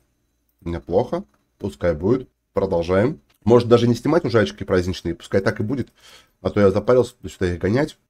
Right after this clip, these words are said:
Сейчас посмотрим, что же еще нам поприходит. Ну давай. Давай, игра. Порадуй меня. У нас еще есть целых чуть-чуть камушков. Четыре тысячи. Давай, это четыре крутки по десять. Пора уже давать легу.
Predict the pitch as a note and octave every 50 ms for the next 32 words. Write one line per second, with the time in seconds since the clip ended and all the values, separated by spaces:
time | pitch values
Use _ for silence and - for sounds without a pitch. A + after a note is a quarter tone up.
0 | _ _ - - - G2 - - - F2+ - - G2+ F2+ - F2+ F2 E2 - -
1 | F#2 F2+ F2+ F#2+ F2+ E2+ - - F#2 F2 E2 D2+ - - - F2 E2 - A2 B2
2 | C#3 C3+ - _ _ _ - A2+ B2 A#2+ A2 G#2 G#2 G2 F#2 F2 F2 - _ _
3 | _ _ _ _ _ _ _ _ G#2+ G2+ G#2 G#2 G#2 G2+ G2 F#2+ F2+ F2+ F2+ F#2
4 | - _ _ _ _ _ B2+ B2 A#2+ B2+ B2 A#2+ A#2+ A#2+ A#2 A#2 A#2 A2+ A2+ A2+
5 | _ _ _ _ _ _ _ _ _ _ _ _ - G2+ G#2+ A2 A2 A2 A#2+ G#2+
6 | - - A#2 A2+ A2+ A2+ - - A#2+ A#2+ A#2 A2 - - A2 G#2 - A#2+ G#2+ -
7 | - _ _ _ _ - A2 G#2 G#2 G#2+ G#2 G#2 - - C3+ - _ _ _ _
8 | - - - - B2+ A#2+ A#2+ - G#2+ G2+ G#2 - - - - - _ _ _ _
9 | _ _ - - G#2 G2+ F#2+ F#2 F#2 F2+ F#2 F#2 - F#2 F2+ F2 E2+ E2 E2 D#2+
10 | - - - _ _ _ _ _ _ _ _ _ _ _ _ - - - - B2+
11 | A2+ G#2+ - - G2 F#2+ - - G2+ - G#2+ G#2 G2+ G2 F#2+ - A2+ A2+ - _
12 | _ _ _ _ _ _ _ _ _ _ A2 A#2 A#2 A2 G#2+ G#2+ G#2+ G#2 G#2 G2
13 | G2 - - F#2+ F#2+ F#2+ G#2 A2+